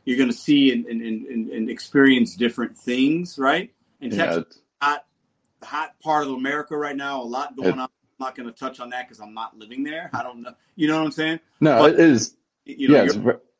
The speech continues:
Speaker 1: gonna be different for sure.
Speaker 2: Yeah, it's very different. Like I said, it, it, and it makes sense that, you know, the border towns are different than if you go further inland two hours as
Speaker 1: Yeah.
Speaker 2: Austin. And then if you go to Dallas, it's a, a lot more non-diverse, a lot more white people. And,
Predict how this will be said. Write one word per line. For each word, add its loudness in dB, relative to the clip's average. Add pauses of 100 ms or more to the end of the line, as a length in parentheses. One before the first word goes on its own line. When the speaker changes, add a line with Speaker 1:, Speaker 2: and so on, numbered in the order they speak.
(160)
Speaker 1:
gonna -16
be -10
different -12
for -20
sure. -8
Speaker 2:
Yeah, 6
it's 0
very 6
different. 4
Like 2
I 4
said, 4
it, 6
it, 4
and 6
it 6
makes 4
sense 2
that, 4
you 2
know, 4
the 0
border 2
towns 0
are 4
different 2
than 4
if 0
you 2
go 4
further 2
inland 2
two 4
hours 2
as 2
Speaker 1:
Yeah. 6
Speaker 2:
Austin. 4
And 4
then 4
if -12
you 6
go 6
to 8
Dallas, 4
it's 0 (220)
a, 4 (100)
a 4
lot 6
more 4
non-diverse, 4
a 2
lot 4
more 4
white 4
people. 4
And, 0